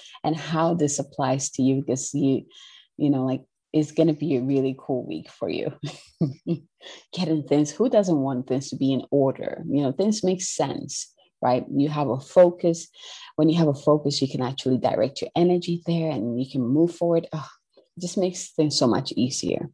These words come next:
So Black Dragon from Saturn, Archangel Gabriel working with a violet flame, right? Structure, discipline. But also, I love this part, and this was, like, at the beginning where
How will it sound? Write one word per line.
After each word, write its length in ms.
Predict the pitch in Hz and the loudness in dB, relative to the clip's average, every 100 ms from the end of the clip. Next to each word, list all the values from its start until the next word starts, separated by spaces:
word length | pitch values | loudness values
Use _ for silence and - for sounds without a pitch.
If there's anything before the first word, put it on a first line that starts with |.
| _ - - - - | _ -20 -16 -16 -8
So 460 | - 156 147 156 - | 0 4 4 4 -2
Black 420 | - 175 196 208 | -2 0 0 -2
Dragon 640 | - 190 190 185 165 165 - | -4 -2 -2 -2 -2 -4 -6
from 220 | - 170 | -4 -2
Saturn, 800 | 160 - 170 170 - 160 156 147 _ _ - - - - | -2 -4 -4 -4 -4 -2 -2 -4 _ _ -20 -20 -14 -4
Archangel 540 | 156 156 165 160 160 | -4 0 0 0 0
Gabriel 600 | 165 147 147 147 151 156 | -2 -2 -2 -6 -6 -2
working 420 | 156 147 - 170 | 0 0 0 -2
with 160 | 151 151 | -2 -4
a 80 | 147 | -6
violet 640 | 143 156 160 160 170 170 | -4 -2 -2 -2 -2 -6
flame, 1040 | - - 151 147 139 139 151 165 185 185 - _ _ _ _ _ | -12 -6 -4 -2 -4 -4 -4 -2 -2 -4 -8 _ _ _ _ _
right? 280 | - 156 156 - _ _ _ _ _ _ _ _ _ _ _ _ - _ _ | -8 -6 -6 -10 _ _ _ _ _ _ _ _ _ _ _ _ -20 _ _
Structure, 760 | - - 165 160 - 175 170 156 - | -16 -2 0 0 -4 -2 -2 -6 -6
discipline. 800 | 151 - 165 - 160 165 175 - _ - - - | -6 -6 -8 -4 -2 -2 -6 -8 _ -20 -20 -6
But 240 | - - - | -2 -2 2
also, 380 | 180 208 208 170 | 4 4 2 2
I 80 | 156 | 4
love 300 | 151 170 175 | 4 2 2
this 220 | 170 156 | -2 -2
part, 380 | - 147 143 - | -4 -2 0 -2
and 160 | 151 151 | -6 -6
this 180 | 151 | -4
was, 160 | 160 151 | -4 -4
like, 160 | 151 156 | -4 -4
at 100 | 151 | -4
the 60 | |
beginning 720 | 147 147 147 160 151 143 143 | -2 -2 -2 -2 -2 -2 -4
where 420 | 143 143 135 139 | -6 -4 -6 -6